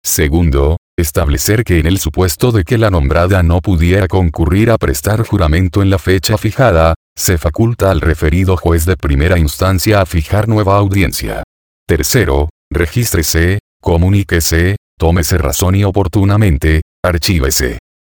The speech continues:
Firmantes, Brunello, presidente S T J, Carranza Mujica,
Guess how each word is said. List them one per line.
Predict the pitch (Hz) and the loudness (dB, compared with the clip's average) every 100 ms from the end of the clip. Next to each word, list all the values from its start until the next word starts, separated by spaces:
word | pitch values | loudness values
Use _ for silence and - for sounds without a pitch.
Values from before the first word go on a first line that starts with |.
| - | -18
Firmantes, | - 85 85 110 80 78 82 80 - _ - | -4 0 2 2 2 2 0 0 -6 _ -6
Brunello, | 65 82 101 73 69 78 _ - | 0 2 2 2 0 -2 _ -6
presidente | 85 78 73 85 104 104 95 | -2 0 0 2 2 2 2
S | 85 101 | 2 0
T | 87 92 | -2 -2
J, | 127 104 80 78 82 - _ | 0 0 0 0 0 -4 _
Carranza | - 85 82 92 87 98 | -4 -2 0 0 0 0
Mujica, | 90 - 110 - 87 95 | 0 0 -2 0 0 0